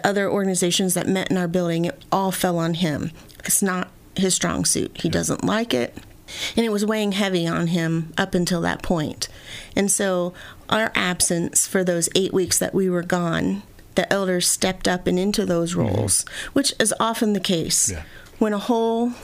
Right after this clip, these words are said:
Speaker 1: is made, it has to be filled by some, someone or something. And that's what happened. And those elders stepped into those roles and took over responsibilities, a lot of them administrative, that took a lot of stress and pressure off of him. So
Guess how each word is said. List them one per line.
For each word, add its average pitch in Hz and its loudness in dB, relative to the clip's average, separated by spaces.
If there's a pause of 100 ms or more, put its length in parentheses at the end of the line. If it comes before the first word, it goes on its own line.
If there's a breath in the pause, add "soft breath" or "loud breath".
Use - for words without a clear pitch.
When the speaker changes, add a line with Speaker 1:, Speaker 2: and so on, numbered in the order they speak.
(200 loud breath)
Speaker 1:
is 208 2
made, 185 2 (440 loud breath)
it 214 2
has 214 2
to - -2
be 214 4
filled 185 0
by 180 2
some, 170 0
someone 240 2
or 190 0
something. 180 0 (380 loud breath)
And 220 2
that's 214 -2
what 196 -2
happened. 180 0
And 202 4
those 190 0
elders 202 2
stepped 196 0
into 196 2
those 180 0
roles 175 2
and 180 2
took 196 -2
over 185 2
responsibilities, 180 0 (300 loud breath)
a - 2
lot 190 0
of 190 0
them 185 2
administrative, 185 0 (360 loud breath)
that 214 0
took 330 0
a 240 2
lot 226 0
of 190 0
stress 208 2
and 180 0
pressure 196 0
off - -2
of 214 0
him. 269 2
So 208 0